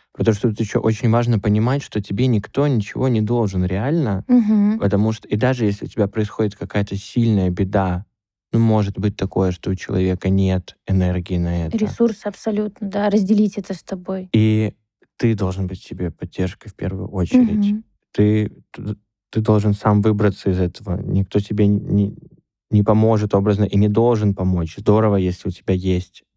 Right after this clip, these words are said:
Speaker 2: Мгм.
Speaker 1: ну, ребята. А, к-, опять же, возвращаясь к этой моей кризисной ситуации, а, когда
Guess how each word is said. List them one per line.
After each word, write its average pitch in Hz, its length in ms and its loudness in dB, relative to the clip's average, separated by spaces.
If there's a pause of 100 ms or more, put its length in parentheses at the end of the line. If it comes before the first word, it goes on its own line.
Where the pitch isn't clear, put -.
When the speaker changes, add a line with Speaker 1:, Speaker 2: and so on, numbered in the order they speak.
(160)
Speaker 2:
Мгм. 214 300 4
Speaker 1:
ну, 90 140 2
ребята. 92 500 -4 (480)
А, 98 300 2
к-, - 120 -20 (220)
опять 117 280 2
же, 110 100 2
возвращаясь 104 440 2
к - 60 0
этой 104 180 0
моей 101 160 4
кризисной 110 460 0
ситуации, 95 760 -2 (540)
а, 95 440 4
когда 107 580 2